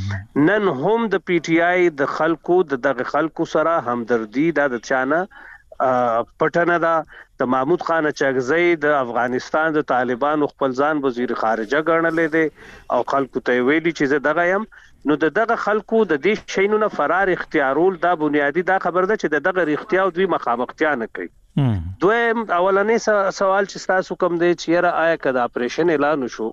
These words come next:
Speaker 1: هم.
Speaker 2: تاسې دا، ا، شاهین خان، که چېرې هم یو واضحه پرېکړه داسې را نغله
Speaker 1: هم.
Speaker 2: چې کوم سوالونه اول مونږ اوچت کړه چې وایي د دې خلکو باور به څنګه راځي؟
Speaker 1: راو.
Speaker 2: که په دې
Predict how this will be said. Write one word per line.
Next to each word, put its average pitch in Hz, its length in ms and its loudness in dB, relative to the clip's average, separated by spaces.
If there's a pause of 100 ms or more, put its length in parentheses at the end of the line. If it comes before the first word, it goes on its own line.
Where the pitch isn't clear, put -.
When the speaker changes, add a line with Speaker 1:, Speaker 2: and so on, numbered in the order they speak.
(140)
Speaker 1:
هم. 98 360 -2 (920)
Speaker 2:
تاسې - 260 0
دا، 165 460 0
ا، 131 260 0
شاهین 131 300 0
خان، 123 320 -2
که 131 480 0
چېرې 160 320 0 (160)
هم 131 340 0 (160)
یو 123 140 2
واضحه 117 640 2
پرېکړه 131 500 -2
داسې 123 300 -2
را 123 220 0
نغله 104 560 -2 (240)
Speaker 1:
هم. 117 160 -2 (260)
Speaker 2:
چې - 100 -6 (120)
کوم 160 140 2
سوالونه 139 720 0
اول 139 320 0
مونږ 131 260 0
اوچت 120 400 0 (100)
کړه 110 360 0
چې - 80 -6 (120)
وایي 135 160 2
د 127 120 -6
دې 107 180 -2
خلکو 139 440 -2
باور 117 460 0
به 120 100 -2
څنګه 104 260 -8
راځي؟ 95 400 -6 (280)
Speaker 1:
راو. 127 200 2 (300)
Speaker 2:
که 120 80 0
په 127 180 -2
دې 160 200 2